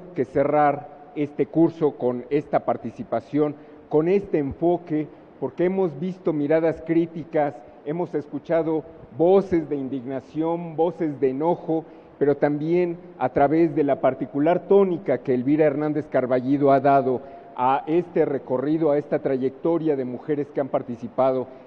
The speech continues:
en, eh, la prensa y en los medios de comunicación, pues nos encontramos también con otra visión, con la visión de las mujeres, eh, que tienen talento, que empujan, que no se dejan vencer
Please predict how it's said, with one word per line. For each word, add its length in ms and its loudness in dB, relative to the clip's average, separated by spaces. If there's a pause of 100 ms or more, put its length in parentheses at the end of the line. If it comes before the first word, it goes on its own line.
(200)
en, 480 -8
eh, 280 -8
la 160 -4
prensa 480 2
y 100 -2
en 80 -2
los 160 -4
medios 320 0
de 100 -4
comunicación, 720 -6 (280)
pues 120 -4
nos 220 -4
encontramos 580 -2
también 380 -2 (280)
con 200 2
otra 200 2
visión, 420 -2
con 180 -4
la 80 -2
visión 420 -4 (300)
de 80 0
las 160 0
mujeres, 480 0 (440)
eh, 240 0 (120)
que 100 -2
tienen 320 0
talento, 760 2 (440)
que 80 0
empujan, 640 2
que 140 0
no 100 -2
se 140 0
dejan 340 0
vencer 500 0